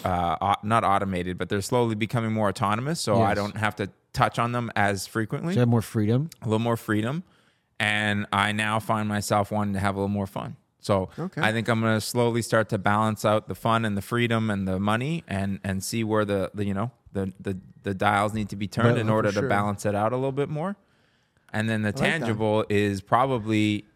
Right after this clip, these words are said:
Speaker 1: probably to just accelerate what I just said in terms of the not, not having to put my fingers in the, in the dough as often. So I can kind of delegate, hire,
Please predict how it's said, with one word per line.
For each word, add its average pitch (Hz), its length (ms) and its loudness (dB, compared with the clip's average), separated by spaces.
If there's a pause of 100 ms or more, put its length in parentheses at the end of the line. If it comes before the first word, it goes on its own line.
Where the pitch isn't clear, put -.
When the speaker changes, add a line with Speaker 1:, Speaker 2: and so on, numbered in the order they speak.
Speaker 1:
probably 117 460 0
to 107 140 2
just 107 200 -2
accelerate 110 640 0
what 104 120 0
I 98 100 0
just 104 240 -4
said 110 220 0
in 110 100 -4
terms 104 300 -4
of 98 160 -4
the 95 420 2
not, 104 400 0
not 101 420 0
having 101 380 0
to 95 460 -2 (400)
put 120 120 0
my 98 140 0
fingers 101 480 0
in 95 160 -2
the, 90 340 0 (280)
in 92 120 -4
the 90 80 -4
dough 90 440 -2
as 90 160 -6
often. 85 420 -8 (180)
So 90 300 -4 (480)
I 90 140 -4
can 95 160 -4
kind 95 240 0
of 87 200 -4 (420)
delegate, 117 680 2
hire, 113 420 2